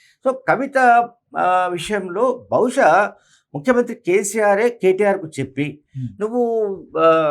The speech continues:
Speaker 1: వెళ్ళి ఆయన తండ్రి ఆరోగ్య యోగక్షేమాలు తెలుసుకునే, ఆ, ఆ, ఆ కారణంతో వెళ్ళినట్టుగా వెళ్ళి పాలిటిక్స్ కూడా డిస్కస్ చేయండి, ఆ, లేటెస్ట్ పాలిటిక్స్ and పార్టీ స్ట్రాటజీస్ గురించి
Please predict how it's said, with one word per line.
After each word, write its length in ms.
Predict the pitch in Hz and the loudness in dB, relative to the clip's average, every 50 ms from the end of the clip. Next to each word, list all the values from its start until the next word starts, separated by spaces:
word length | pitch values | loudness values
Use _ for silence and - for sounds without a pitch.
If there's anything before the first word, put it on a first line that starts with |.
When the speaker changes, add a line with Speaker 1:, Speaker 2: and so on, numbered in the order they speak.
| 151 147 143 139 135 131 139 | 0 0 0 0 0 0 2
Speaker 1:
వెళ్ళి 400 | 156 180 220 240 277 262 208 208 | 2 2 2 2 2 4 2 4
ఆయన 240 | - 165 170 185 185 | 4 2 2 2 0
తండ్రి 420 | 151 147 160 151 175 180 208 208 | 0 2 0 0 2 2 2 4
ఆరోగ్య 720 | 202 175 170 170 170 170 156 151 175 170 170 165 156 - - - _ _ _ _ _ _ _ | 4 4 4 4 0 -2 -2 0 2 4 4 4 4 2 -2 -8 _ _ _ _ _ _ _
యోగక్షేమాలు 800 | - 185 180 175 - - 165 160 156 156 151 151 151 156 147 - - _ _ | 0 2 2 0 -2 0 0 0 2 2 2 2 0 -2 -6 -8 -14 _ _
తెలుసుకునే, 580 | 151 156 165 156 - - 170 156 151 151 147 143 139 139 131 127 127 123 123 123 120 123 - - | -2 -2 -2 -6 -4 -2 0 0 2 2 2 2 2 2 2 2 4 4 4 2 2 0 -4 -4
ఆ, 540 | 120 107 - - - 123 117 120 127 117 - - | -4 -4 -4 0 2 4 4 4 4 2 0 0
ఆ, 400 | 113 117 120 117 117 110 107 - - - - - | 2 2 4 4 2 0 -2 -8 -12 -14 -10 -2
ఆ 80 | - 127 | 0 0
కారణంతో 680 | 123 143 139 151 180 180 165 151 139 - 180 180 - - | 2 4 4 4 4 2 0 -2 -2 -2 -4 -4 -4 -6
వెళ్ళినట్టుగా 460 | 139 143 160 160 160 139 139 131 113 | -6 -4 -4 -4 -2 -4 0 0 0
వెళ్ళి 440 | 98 101 101 113 127 147 330 320 - _ _ _ _ _ _ _ _ _ _ _ - | 0 0 -4 -4 -4 -4 -4 -6 -8 _ _ _ _ _ _ _ _ _ _ _ 4
పాలిటిక్స్ 420 | 196 269 269 277 269 220 - - | 4 4 4 2 -2 -2 -4 -2
కూడా 180 | 185 196 247 254 | 0 0 0 2
డిస్కస్ 500 | 190 190 190 196 - 220 - - - 180 | 2 0 -2 0 0 -2 -2 0 -2 -2
చేయండి, 480 | 180 180 180 170 175 180 190 185 - - - 147 | 0 0 -2 -2 0 0 0 0 -2 -6 -4 -4
ఆ, 40 | |
లేటెస్ట్ 440 | 151 151 170 - - 175 151 - - 131 | 0 0 0 0 -2 -4 -6 -6 -8 -2
పాలిటిక్స్ 420 | 135 143 143 131 135 131 - - 180 190 196 180 156 147 143 127 123 | 0 0 0 0 -2 -6 -6 -8 -4 -2 -2 -2 0 2 4 4 4
and 360 | 131 131 123 135 127 127 123 - - - _ _ _ _ _ | 4 4 0 0 2 2 0 -2 -4 -12 _ _ _ _ _
పార్టీ 220 | 135 143 139 - - | 0 0 0 -2 -8
స్ట్రాటజీస్ 640 | - - 135 131 127 131 127 135 131 127 - 117 | -4 -2 0 0 0 0 -2 -2 -4 -4 -4 -6
గురించి 240 | 120 120 123 - | -6 -6 -6 -10